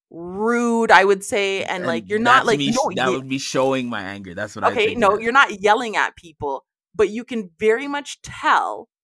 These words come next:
Speaker 1: that, like, y-, you know what you get? You get pointed. You
Speaker 2: Yeah.
Speaker 1: get very, like, short and
Speaker 2: Short.
Speaker 1: pointed. And so, like, everything
Speaker 2: Explain
Speaker 1: just
Speaker 2: yourself
Speaker 1: stops.
Speaker 2: now.
Speaker 1: And so, like, the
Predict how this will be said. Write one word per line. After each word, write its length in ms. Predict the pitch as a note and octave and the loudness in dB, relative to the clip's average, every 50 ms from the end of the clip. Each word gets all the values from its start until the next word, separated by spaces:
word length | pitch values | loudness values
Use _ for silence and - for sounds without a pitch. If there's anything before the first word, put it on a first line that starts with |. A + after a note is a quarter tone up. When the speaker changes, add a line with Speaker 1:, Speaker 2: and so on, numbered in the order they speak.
| _ _ _ | _ _ _
Speaker 1:
that, 280 | - F#3 E3+ D#3+ - - | -2 2 2 2 2 0
like, 300 | - E3+ D3+ A#2+ A#2+ - _ _ _ _ _ _ _ _ _ _ | -4 -6 -6 -6 -10 -14 _ _ _ _ _ _ _ _ _ _
y-, 100 | F#3+ F#3 - | -20 -20 -16
you 140 | G#3+ G#3+ B3 | -10 -6 -4
know 100 | B3+ C4 | -4 -4
what 100 | D4+ C4 | -4 -4
you 120 | B3 C#4 | -8 -8
get? 220 | A#3 D4+ F4+ - - | -4 -4 -4 -4 -4
You 80 | A#3 | -4
get 200 | A3+ A3+ - - | -6 -6 -6 -6
pointed. 480 | - - - G#3 F#3+ F#3 - E3+ - - - - _ _ _ _ _ _ _ - | -4 -2 0 0 0 -2 -4 -6 -8 -8 -12 -20 _ _ _ _ _ _ _ -10
You 100 | - G#3 | -8 -2
Speaker 2:
Yeah. 60 | G3+ | 0
Speaker 1:
get 160 | B3 G3+ G3+ | 0 0 0
very, 300 | F#3+ G3 F#3+ F#3+ G3+ G#3 | 0 0 0 2 2 2
like, 280 | G3+ F#3 F3 E3+ - _ _ | 2 2 0 0 -4 _ _
short 520 | - - - - - A#3+ G3+ A3 B3+ - - | -8 -6 -4 2 6 6 8 8 6 4 0
and 120 | F#3 F3 D3+ | -4 -4 -4
Speaker 2:
Short. 140 | - D#3+ D#3 | -4 -2 0
Speaker 1:
pointed. 400 | - - A2 - - - F2+ - - _ _ _ _ _ _ _ _ _ _ - | 0 0 0 -4 -8 -10 -10 -10 -14 _ _ _ _ _ _ _ _ _ _ -2
And 220 | G#3+ G3+ G3+ - | -2 0 0 0
so, 200 | - - F#3+ F#3+ | 2 2 4 4
like, 440 | F#3+ F#3 F3 E3+ D#3 D3 D3 - _ _ _ _ _ _ _ _ _ - | 4 4 2 2 2 0 -2 -6 _ _ _ _ _ _ _ _ _ 0
everything 440 | - A3+ G#3+ A#3+ A3 - A#3 A3 | 2 2 2 0 -2 0 2 2
Speaker 2:
Explain 80 | A3 - | 4 4
Speaker 1:
just 120 | C3+ - | 2 2
Speaker 2:
yourself 320 | B2+ C3+ - - B2 A#2+ - | 0 -2 -2 -2 -2 0 4
Speaker 1:
stops. 100 | G3+ F3+ | 4 4
Speaker 2:
now. 340 | C#3 G2+ F#2 F#2 - - _ - - _ _ _ _ _ _ - | 4 4 0 -6 -12 -18 _ -20 -20 _ _ _ _ _ _ -2
Speaker 1:
And 140 | G#3 G#3 G#3 | 0 0 0
so, 100 | C4 B3+ | 0 2
like, 220 | A#3 A3 G#3+ G3 G3 | 2 2 2 2 0
the 120 | A3 A3 | 0 0